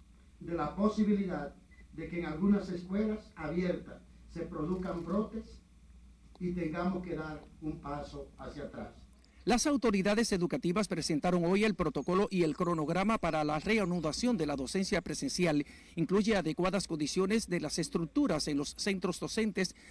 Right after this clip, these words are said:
Speaker 2: desinfección e higiene permanente.
Speaker 1: Que este proceso de inicio gradual, controlado, escalonado,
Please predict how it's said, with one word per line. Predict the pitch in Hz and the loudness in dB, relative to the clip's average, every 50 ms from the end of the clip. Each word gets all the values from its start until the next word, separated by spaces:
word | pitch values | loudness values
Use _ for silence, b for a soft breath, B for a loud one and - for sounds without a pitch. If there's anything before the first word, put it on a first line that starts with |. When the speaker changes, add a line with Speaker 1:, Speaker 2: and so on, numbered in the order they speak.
| B | B
Speaker 2:
desinfección | - 247 - - 220 208 - 202 180 - 277 285 285 262 - | 0 0 2 2 2 2 2 2 2 4 4 4 4 2 2
e | 202 196 | 2 2
higiene | 190 190 180 - 277 262 196 180 | 2 2 4 4 4 4 4 2
permanente. | - 170 151 143 143 139 143 135 127 127 - 143 131 120 - - - _ - - - - - - - - - - - - - - - | 0 0 0 0 2 2 2 2 2 2 0 -2 -2 -4 -6 -10 -20 _ -20 -20 -20 -20 -20 -20 -20 -20 -20 -20 -20 -20 -20 -20 -12
Speaker 1:
Que | - 156 175 196 | -8 -2 0 0
este | 185 - - 214 196 | 0 0 0 -2 -2
proceso | 175 202 185 175 175 175 180 190 202 196 - 190 180 170 | -2 -2 -6 -6 -6 -4 -2 -2 -2 -2 -4 -6 -6 -6
de | 165 160 156 | -4 -4 -2
inicio | 151 147 160 175 196 190 175 180 175 175 170 165 - - - - - - - - | -2 -2 0 0 0 0 -2 -6 -8 -8 -8 -8 -10 -16 -20 -20 -20 -20 -20 -16
gradual, | 143 160 160 151 151 147 165 175 180 185 190 180 - | -12 -8 -8 -6 -6 -6 -4 -4 -2 -2 -4 -4 -6
controlado, | 170 160 160 151 151 147 147 147 147 165 175 175 170 160 156 147 | -6 -6 -6 -6 -6 -8 -8 -6 -6 -6 -6 -6 -6 -6 -8 -10
escalonado, | - - 151 147 143 143 143 156 165 170 170 156 143 - | -10 -10 -10 -8 -6 -6 -4 -4 -4 -4 -6 -6 -6 -10